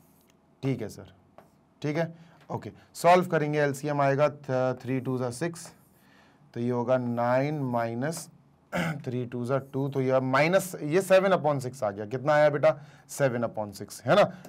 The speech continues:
इसको हटा देते हैं और लिखते हैं ये सेवन upon सिक्स आ गया, सेवन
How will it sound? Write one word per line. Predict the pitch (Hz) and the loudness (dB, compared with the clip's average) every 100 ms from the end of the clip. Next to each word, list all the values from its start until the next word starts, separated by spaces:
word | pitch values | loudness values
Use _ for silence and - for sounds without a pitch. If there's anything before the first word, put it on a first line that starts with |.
| - | -8
इसको | 131 - 135 | -8 0 2
हटा | 123 117 | 4 2
देते | 120 143 | 2 -2
हैं | 139 | -2
और | |
लिखते | 120 - 139 | -2 -4 -4
हैं | 165 | -2
ये | 156 | -2
सेवन | 139 120 117 113 | -2 -2 -2 -4
upon | 117 117 | -4 -6
सिक्स | - 107 - | -8 -14 -10
आ | 101 | -10
गया, | 95 104 - - - _ _ _ - - _ _ _ _ _ _ _ - - _ _ _ _ _ | -10 -16 -18 -20 -20 _ _ _ -20 -20 _ _ _ _ _ _ _ -20 -20 _ _ _ _ _
सेवन | - - 123 120 117 156 190 | -14 -2 2 4 4 2 0